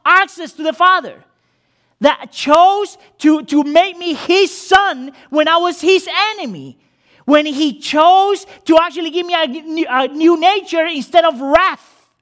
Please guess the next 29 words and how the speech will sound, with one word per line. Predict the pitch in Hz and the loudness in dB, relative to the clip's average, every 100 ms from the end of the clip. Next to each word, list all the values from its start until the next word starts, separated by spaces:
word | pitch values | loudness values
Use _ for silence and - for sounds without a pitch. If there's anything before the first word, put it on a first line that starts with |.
| _ _ _ _ _ | _ _ _ _ _
When | 277 294 | -2 -2
I | 240 | -2
think | - - 427 480 349 | -10 0 0 0 -4
of | 294 180 | -6 -4
that, | 120 - _ _ _ _ _ _ | -12 -14 _ _ _ _ _ _
when | 262 294 | -4 -2
I | 294 | -4
meditate | 294 330 427 427 311 277 | 2 2 2 -4 -6 -4
on | 247 226 | -4 -4
that, | 202 185 175 _ _ | -4 -6 -10 _ _
that's | 180 - | -18 -14
when | 190 | -12
my | 147 | -12
heart | 147 - 339 359 | -14 0 2 2
is | 349 - | -2 -16
transformed. | 294 262 - 240 147 101 _ _ _ _ _ _ _ _ _ _ _ _ _ _ _ _ _ - | -16 -16 -14 -14 -14 -18 _ _ _ _ _ _ _ _ _ _ _ _ _ _ _ _ _ -12
And | 185 | -8
when | 185 | -6
my | 175 | -6
heart | 160 - 254 330 349 | -10 -4 4 4 4
is | 262 | -4
transformed, | - 220 - 196 180 | -16 -18 -16 -16 -10
that's | 180 180 | -10 -10
when | 190 | -14
I | 160 | -14
find | - 180 175 | -14 -12 -10
it | 170 | -10
more | 175 202 233 | -4 -2 -2
real | 202 180 160 147 | -4 -8 -10 -16